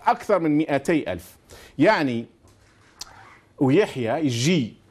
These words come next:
اليوم يقول سبعة وعشرين ألف، يجي رئيس اللي جابه العسكر يقول: "لا، العدد مائتين ألف، مش سبعة وعشرين ألف". إلى أي حد، آه، تلاعب بال-، احنا نتكلموا على بشر، ما نتكلموا على نعاج ولا على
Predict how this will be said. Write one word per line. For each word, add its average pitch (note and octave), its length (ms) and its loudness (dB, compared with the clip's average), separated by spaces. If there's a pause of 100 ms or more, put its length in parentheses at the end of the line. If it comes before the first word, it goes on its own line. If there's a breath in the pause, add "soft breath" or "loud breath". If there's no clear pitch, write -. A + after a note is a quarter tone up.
(120)
اليوم F3 340 4
يقول E3 260 0
سبعة D3+ 220 0
وعشرين D3 280 -2
ألف، B2+ 140 -2
يجي D#3+ 280 4
رئيس G#3+ 440 0
اللي D3 140 0
جابه E3 260 2
العسكر E3+ 480 0 (380 soft breath)
يقول: D#3 340 2
"لا، E3 120 4
العدد C#3 340 0
مائتين C#3+ 340 0
ألف، - 260 -14
مش C3 200 0
سبعة A2 180 0
وعشرين G2 420 -6
ألف". - 240 -18 (280 soft breath)
إلى D#3+ 200 4
أي F#3 220 2
حد، E3+ 340 -4 (540 soft breath)
آه، B2 240 2
تلاعب C3+ 580 0
بال-، G#2 100 -10 (200 soft breath)
احنا G3+ 160 -2
نتكلموا D#3 340 0
على A2+ 120 0
بشر، D#3 400 -2
ما A2+ 80 -6
نتكلموا F#3 400 -2
على E3+ 120 2
نعاج D#3+ 520 0
ولا B2+ 220 2
على B2 380 0